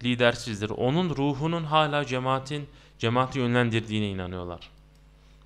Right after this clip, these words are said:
Cemaat rabbileri önceki liderlerin öğretilerini yorumluyorlar. Cemaatlerin inançları aynıdır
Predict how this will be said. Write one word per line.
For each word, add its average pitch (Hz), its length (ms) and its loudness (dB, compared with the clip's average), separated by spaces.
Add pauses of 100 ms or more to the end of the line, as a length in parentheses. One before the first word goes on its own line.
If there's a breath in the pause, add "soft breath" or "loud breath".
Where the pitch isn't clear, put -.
(760 loud breath)
Cemaat 160 420 0
rabbileri 147 480 2
önceki 131 420 -2
liderlerin 127 500 2
öğretilerini 123 720 0
yorumluyorlar. 104 560 -2 (880 soft breath)
Cemaatlerin 143 580 2
inançları 127 580 0
aynıdır 151 560 0